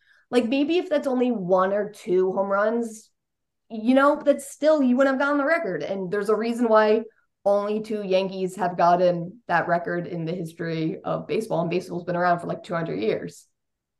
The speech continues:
Anyway, the short porch. And then the last one is the number twenty-seven. And this is a, <laughs> this is a Yankees fan thing. I have heard twenty-seven, twenty-seven wins,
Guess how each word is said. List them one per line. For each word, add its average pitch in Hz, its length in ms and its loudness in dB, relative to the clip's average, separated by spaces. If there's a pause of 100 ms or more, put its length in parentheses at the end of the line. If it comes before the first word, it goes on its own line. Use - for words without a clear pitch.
(500)
Anyway, 226 520 6 (140)
the 269 120 4
short - 340 2
porch. - 400 -6 (840)
And 240 160 10
then 294 220 6
the 302 80 4
last 285 280 2
one 311 300 0
is 214 320 2
the 208 80 -4
number 196 540 -2
twenty-seven. 180 760 -6 (560)
And 180 120 0
this 190 120 0
is 190 120 -4
a, 180 380 4 (220)
<laughs> - 240 -20
this 247 360 4
is 240 200 2
a 262 200 6
Yankees 196 480 2
fan 156 280 -2
thing. - 340 -10 (240)
I 185 120 2
have 226 140 4
heard 220 400 2 (240)
twenty-seven, 269 840 6 (220)
twenty-seven 269 480 4
wins, 269 440 8